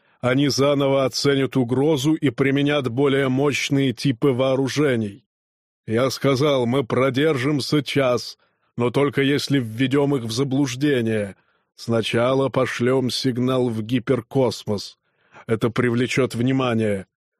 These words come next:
Сюда отрядят пару тысяч рагдов для проведения разведки и зачистки. С ними мы справимся, постепенно наращивая сопротивление.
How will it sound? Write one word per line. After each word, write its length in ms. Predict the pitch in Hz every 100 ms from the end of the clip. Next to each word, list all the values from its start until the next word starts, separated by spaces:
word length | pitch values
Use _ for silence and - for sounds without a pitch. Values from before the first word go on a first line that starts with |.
| _ _
Сюда 380 | - 120 139 147
отрядят 580 | 135 135 139 143 143 -
пару 320 | 147 143 143
тысяч 560 | - 151 139 147 - 123
рагдов 760 | 127 131 123 104 123 - - _ _ _ _ 110
для 200 | 120 127
проведения 680 | 123 127 131 127 131 131 127
разведки 800 | 127 107 120 143 127 - 135 123
и 120 | 127
зачистки. 880 | 110 131 - - 113 - - 107 95 _ _ _ _ _ _
С 160 | - -
ними 340 | 139 196 185
мы 160 | 185 185
справимся, 1000 | - - 143 135 127 117 117 - 120 107 _ _ _ _ -
постепенно 760 | 123 - 127 123 127 127 127
наращивая 840 | 127 127 127 120 - - 120 123
сопротивление. 1120 | 113 - 113 123 113 123 120 120 113 117 113